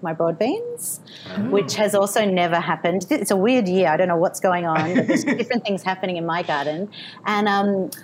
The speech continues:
Speaker 1: I did the soapy water again, um, and I, I sprayed them with the hose as well, just to try to knock some of them off.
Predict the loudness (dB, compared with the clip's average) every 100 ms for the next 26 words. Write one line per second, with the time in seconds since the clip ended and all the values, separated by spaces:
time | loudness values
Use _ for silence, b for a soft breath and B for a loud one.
0 | B -2 0 0 0 0 2 2 2 2
1 | 4 2 2 2 2 0 0 0 -2 -4
2 | -4 -2 -4 -4 -6 -4 -2 0 -2 -6
3 | -2 2 2 2 0 0 2 4 2 0
4 | 0 2 4 2 -2 -4 0 0 2 0
5 | -2 -4 -2 -2 -2 0 0 -4 -10